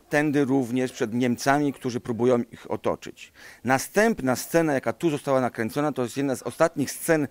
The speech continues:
e, kręconych na Zamku Czocha w filmie Gdzie jest generał. To jest scena, e, ostrzału, który pola-, polskie wojska dokonują, ostrzeliwując, e, Niemców stojących na dole przy winiarni.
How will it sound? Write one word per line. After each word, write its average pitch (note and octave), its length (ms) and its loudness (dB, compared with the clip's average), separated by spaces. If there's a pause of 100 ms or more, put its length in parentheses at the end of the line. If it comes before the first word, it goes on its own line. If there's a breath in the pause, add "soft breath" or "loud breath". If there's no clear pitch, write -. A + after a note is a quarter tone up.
(360 loud breath)
e, A#2+ 400 4
kręconych D3 400 0
na C3+ 100 2
Zamku B2 300 -2
Czocha C3+ 220 -4
w - 40 -12
filmie B2 260 -2
Gdzie G#2 120 -8
jest F#2+ 120 -4
generał. C#3 340 -2
To B2+ 80 -6
jest - 120 -8
scena, D3 380 0 (500 loud breath)
e, B2 260 4
ostrzału, B2+ 880 4 (260 soft breath)
który C3 480 2
pola-, C3 280 2
polskie C3+ 340 0
wojska C#3+ 480 2
dokonują, C3 480 -2
ostrzeliwując, A#2+ 840 -4
e, A2 180 2
Niemców B2+ 540 0
stojących A#2 580 -4
na A2 160 0
dole A#2 280 2
przy A2 360 -8
winiarni. F2 640 -6